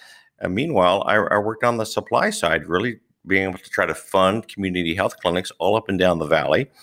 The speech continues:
to be able to provide quality, affordable healthcare to the people that need it, you know, in the cl-, lo-, the location where it's needed, the times that it's needed, and to provide the services that they're needed. And that's been, uh, something I've been very proud to do and was,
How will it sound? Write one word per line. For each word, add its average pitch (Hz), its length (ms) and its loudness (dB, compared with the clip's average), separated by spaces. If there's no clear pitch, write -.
to - 100 -20
be 101 180 6
able 92 200 4
to - 60 -10
provide 85 300 2
quality, 92 440 2
affordable 85 500 0
healthcare 92 480 0
to 98 140 -2
the 95 60 -10
people 113 300 -2
that 113 160 2
need 170 160 0
it, - 180 -2
you 82 60 -6
know, 82 60 -2
in 80 80 -2
the - 120 -8
cl-, - 160 -20
lo-, 82 360 -2
the 82 100 2
location 107 720 0
where 110 160 4
it's 113 200 -4
needed, 131 300 0
the - 80 -16
times 120 340 0
that 120 140 2
it's - 180 -6
needed, 113 260 2
and 101 100 -4
to 98 60 -12
provide 98 320 2
the 76 60 -4
services 78 500 -4
that 73 200 -2
they're 76 100 -8
needed. - 280 -4
And 95 120 0
that's 120 220 2
been, 80 240 -2
uh, 80 380 6
something 85 320 -2
I've 80 100 0
been 71 120 -6
very 90 300 4
proud 82 180 0
to 76 80 -8
do 80 200 0
and 71 120 -2
was, 71 240 -6